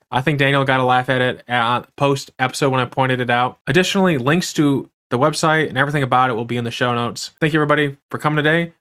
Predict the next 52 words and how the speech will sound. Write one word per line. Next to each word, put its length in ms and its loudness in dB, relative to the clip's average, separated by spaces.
Let's 140 -2
stay 120 2
curious 340 0
and 100 -6
learn 100 2
about 180 0
Danielle 600 0
Everest, 600 0
longevity 380 0
and 40 2
health 160 0
span 240 -4
on 120 -6
this 200 0
episode 480 -2
of 80 -10
the 80 -12
Learn 160 -2
with 140 -6
Lowell 140 -2
Show. 280 -6
Parents, 340 4
relatives, 460 4
people, 560 2
like, 200 -2
pretty 120 4
much 120 4
everyone 440 4
listening 320 2
in 100 0
probably 220 2
have 80 0
someone 180 2
they 80 0
know 200 -2
who's, 140 -12
like, 120 -2
in 100 -4
an 60 -4
aging 240 -4
population, 580 -4
which 140 2
is 100 2
essentially 380 0
where 100 2
you 140 2
got 140 0
your 100 -2
start. 320 -2
And 100 2
so 460 2
I, 200 2